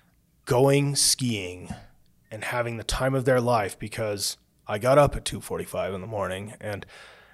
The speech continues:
my whole crew came to work at five thirty in the morning instead of hanging out with their kids on Christmas Day, so that the entire world could write on Instagram about how great Alta was. So.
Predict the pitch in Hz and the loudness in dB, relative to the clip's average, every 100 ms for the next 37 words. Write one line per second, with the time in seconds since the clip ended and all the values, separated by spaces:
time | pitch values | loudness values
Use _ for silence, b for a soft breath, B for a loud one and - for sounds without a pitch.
0 | B _ 107 113 107 135 143 143 - 151 | B _ 0 2 6 10 10 10 8 8
1 | 117 95 - 123 117 127 131 101 - 92 | 8 2 -2 0 2 4 6 4 -2 -8
2 | - 110 110 113 135 127 131 131 127 117 | -4 0 0 2 2 2 2 4 4 2
3 | 95 95 98 - 110 104 113 110 117 113 | -2 -6 -4 -2 -2 -2 -2 -2 0 -2
4 | 113 113 - 139 113 101 98 - 113 117 | -2 -2 2 2 2 -2 -6 -4 -2 0
5 | - - 110 90 87 - b b b b | 2 4 4 2 -2 -8 b b b b
6 | b b - - 110 92 104 95 - 123 | b b -10 -6 -6 -6 -8 -2 0 2
7 | 117 110 110 90 90 - 92 - _ _ | 2 2 0 0 -4 -8 -12 -14 _ _
8 | - - - - - 110 107 101 98 101 | -20 -20 -20 -20 -16 -2 0 0 -2 -4
9 | 104 - 98 90 95 92 104 95 95 92 | -4 -4 -4 -2 0 0 -2 -2 -2 0
10 | 98 - - - - _ - - - | -2 -4 -10 -8 -10 _ -14 -12 -12